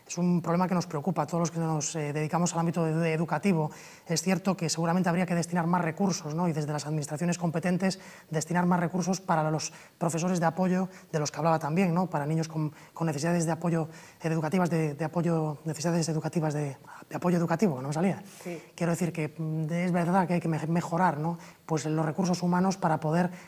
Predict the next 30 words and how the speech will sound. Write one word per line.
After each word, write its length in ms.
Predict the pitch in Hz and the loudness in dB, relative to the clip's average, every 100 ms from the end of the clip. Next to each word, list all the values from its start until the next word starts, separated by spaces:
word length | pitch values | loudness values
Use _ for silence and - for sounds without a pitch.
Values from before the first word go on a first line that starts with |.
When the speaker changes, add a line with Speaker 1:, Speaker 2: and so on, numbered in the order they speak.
| - | -6
Speaker 1:
atender 340 | 160 170 170 | -2 0 2
a 40 | |
este, 440 | 170 170 170 160 147 | 0 -2 0 0 -2
a 80 | 147 | -4
este 160 | 160 | -2
tipo 220 | 180 170 | -2 0
de 80 | 156 | 0
casos, 340 | 160 151 147 139 | 0 -2 -2 -4
¿no? 160 | 170 - - - | -4 -6 -18 -10
El 80 | 151 | -4
caso 260 | 160 160 180 | -2 2 2
de, 300 | 180 175 160 | 4 4 2
del 200 | 165 165 | 0 2
bullying 260 | 180 180 | 4 4
y 40 | 175 | 4
del 120 | 165 | 2
acoso, 360 | 160 185 190 175 - - | 2 0 0 -4 -10 -18
que 100 | - | -6
sobre 200 | 165 151 | -2 -2
todo 180 | 147 180 | 0 0
se 80 | 170 | 0
está 180 | - 170 | -2 -4
produciendo 680 | - - 175 160 165 190 165 | -4 -2 0 0 0 2 2
más 200 | 175 175 | 2 0
en 120 | 160 | 0
educación 320 | 156 151 170 | 0 0 -2
secundaria, 500 | 165 170 165 170 180 | -2 -2 0 2 2
es 140 | 180 170 | 0 -2
un 100 | 156 | -2
tema, 260 | 165 170 | 0 0